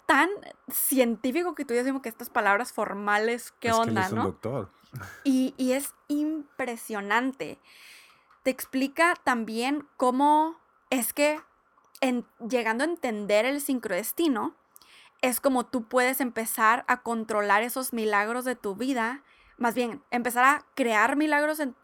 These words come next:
Speaker 1: en tu vida y controlar los sincrodestinos.
Speaker 2: Ujú.
Speaker 1: A eso es a lo que quería llegar. Que, que tú puedes hacer que ciertas cosas sucedan. O sea,
Speaker 2: Influenciar en ello, ¿no?
Speaker 1: sí, o sea,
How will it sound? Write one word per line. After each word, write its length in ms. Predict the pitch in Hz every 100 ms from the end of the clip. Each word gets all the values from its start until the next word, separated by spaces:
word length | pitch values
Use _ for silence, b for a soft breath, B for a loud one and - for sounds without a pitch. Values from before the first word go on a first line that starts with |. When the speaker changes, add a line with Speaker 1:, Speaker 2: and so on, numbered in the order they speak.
| -
Speaker 1:
en 180 | 226
tu 120 | 214 208
vida 240 | 240 330 - B B B B _
y 100 | -
controlar 640 | 277 254 226 233 226 220 240
los 140 | 233
sincrodestinos. 880 | - 214 196 196 - 208 - - - _ _ -
Speaker 2:
Ujú. 260 | 92 -
Speaker 1:
A 60 | 202
eso 140 | 208
es 40 | 226
a 40 |
lo 120 | 226
que 100 | 226
quería 160 | 214 202
llegar. 260 | 180 170 - B B B B B _ _ _ _
Que, 180 | 254 226 _ _ -
que 120 | 247
tú 300 | - 277 392 587 _ _ _ _ -
puedes 320 | 247 262 277
hacer 540 | 226 - 240 254 226
que 140 | - 247
ciertas 540 | - 233 226 254 240
cosas 360 | - 240 254 -
sucedan. 680 | 214 - - 220 143 - - -
O 100 | 233
sea, 120 | 226
Speaker 2:
Influenciar 520 | 101 87 - 104 95
en 140 | 85
ello, 240 | 82 80 80
¿no? 120 | 85
Speaker 1:
sí, 260 | - - 302
o 100 | 220
sea, 360 | 220 170 -